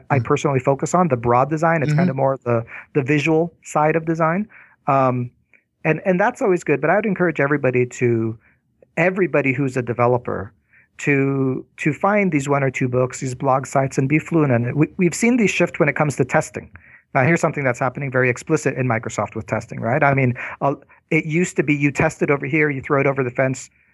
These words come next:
Speaker 1: I mean, you build it over here, and then there's testers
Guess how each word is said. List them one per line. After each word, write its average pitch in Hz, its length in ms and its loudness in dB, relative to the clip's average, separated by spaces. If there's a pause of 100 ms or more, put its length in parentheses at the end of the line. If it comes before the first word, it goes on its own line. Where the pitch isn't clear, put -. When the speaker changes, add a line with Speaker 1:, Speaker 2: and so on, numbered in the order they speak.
Speaker 1:
I 147 80 4
mean, 143 180 2
you 143 80 2
build 156 240 2
it 160 100 4
over 127 140 2
here, 127 340 0 (260)
and 156 160 2
then 147 140 0
there's 131 300 0
testers 127 640 -2